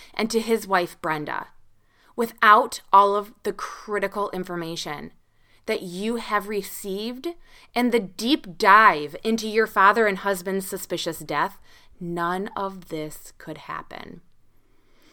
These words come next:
It's because of you that I am able to make awareness on the seemingly lack of police work done on Terry Clark Senior's fatal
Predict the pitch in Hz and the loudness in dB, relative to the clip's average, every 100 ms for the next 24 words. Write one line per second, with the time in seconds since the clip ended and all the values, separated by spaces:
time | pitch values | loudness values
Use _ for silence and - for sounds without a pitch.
0 | - 247 233 - 302 - 220 196 - 185 | -2 -2 -2 -2 -2 0 0 0 -2 -6
1 | 156 143 151 180 185 147 - - - - | -6 -12 -4 2 2 0 -8 -18 -20 -10
2 | - 220 - 214 208 226 240 - 185 170 | 0 0 2 6 6 6 0 -2 -2 -4
3 | 165 175 165 160 165 160 151 143 151 - | -6 -8 -8 -6 -8 -6 -8 -10 -12 -16
4 | - _ _ _ _ - 170 165 156 - | -20 _ _ _ _ -8 -6 -6 -10 -8
5 | 175 175 180 170 156 151 151 196 - - | -6 -6 -8 -8 -6 -4 -4 -6 -14 -12
6 | 240 233 285 262 156 - 147 139 - 151 | -12 -10 -8 -6 -8 -10 -12 -12 -12 -12
7 | 131 131 143 - - 151 151 - 151 147 | -10 -12 -18 -18 -12 -10 -10 -10 -10 -8
8 | 165 - 165 156 - - 143 135 139 135 | -10 -10 -12 -12 -14 -18 -16 -14 -16 -18
9 | - _ - _ - _ - - 170 147 | -20 _ -20 _ -20 _ -20 -8 -6 -4
10 | 143 139 147 | -6 -10 -12